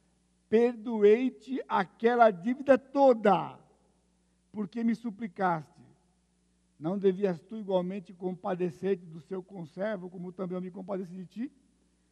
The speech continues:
E indignando-se o seu senhor, o entregou aos verdugos,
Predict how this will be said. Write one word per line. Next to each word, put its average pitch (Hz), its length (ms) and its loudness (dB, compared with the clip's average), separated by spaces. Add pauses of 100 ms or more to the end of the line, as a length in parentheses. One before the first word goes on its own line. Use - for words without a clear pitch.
(280)
E 160 180 -2
indignando-se 196 960 -4
o 190 80 -10
seu 202 240 -6
senhor, 190 540 -8
o 180 140 -10
entregou 190 420 -4
aos 190 140 -2
verdugos, 165 600 -4